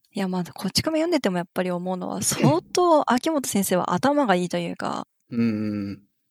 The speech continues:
Speaker 1: すごい、すごい才能ですよね。
Speaker 2: うん。まあ、
Speaker 1: と。
Speaker 2: わかりづらいですけどね。なんか、こち亀を多分、あ、若い世代とかが読んで、この人が
Speaker 1: うん。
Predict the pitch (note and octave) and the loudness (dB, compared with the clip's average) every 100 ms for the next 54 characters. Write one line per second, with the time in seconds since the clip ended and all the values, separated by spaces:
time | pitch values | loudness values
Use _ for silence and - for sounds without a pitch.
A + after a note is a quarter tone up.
0 | _ - - - E3+ F3+ F#3 A#3+ D4 A#3 | _ -4 0 0 -2 -2 -4 -2 2 2
1 | F3 - _ - - G3+ F#3+ E4 - G#3+ | 0 -4 _ -6 -2 0 0 0 2 2
2 | G3 F#3 F#3 - F3 E3+ F3 F3 _ _ | 2 0 -2 -4 -6 -6 -6 -8 _ _
3 | _ _ _ _ _ _ _ _ _ _ | _ _ _ _ _ _ _ _ _ _
4 | _ - A#2 A#2+ A2+ G#2 G2+ C3 C#3 C#3+ | _ -4 0 0 0 -2 -4 -6 -6 -4
5 | C#3 A2+ F2 B2+ F#3 - E3 F#3 F#3+ G#3+ | -4 -4 -8 -6 -6 -4 -2 2 6 6
6 | B2+ A2 A2 - A2+ A2 B2 C3+ - - | 6 2 -4 -4 -4 -2 0 -2 -4 -20
7 | - - _ D3 C3 - - D3+ - A3 | -20 -20 _ -4 -4 -6 -6 -6 0 2
8 | A#3 A#3 A3+ G3 B2+ - C3+ - C#3 C#3+ | 2 4 4 6 4 4 -4 -2 0 6
9 | F#3 C3 - C3+ A#2 C3+ - A#2 A#2+ D3 | 6 6 6 6 6 4 -2 2 4 4
10 | B2 A2 G#2 D3+ F#3+ - - G#3+ - _ | 4 2 0 2 2 4 4 2 0 _
11 | - A#3+ A3 | -8 -6 -6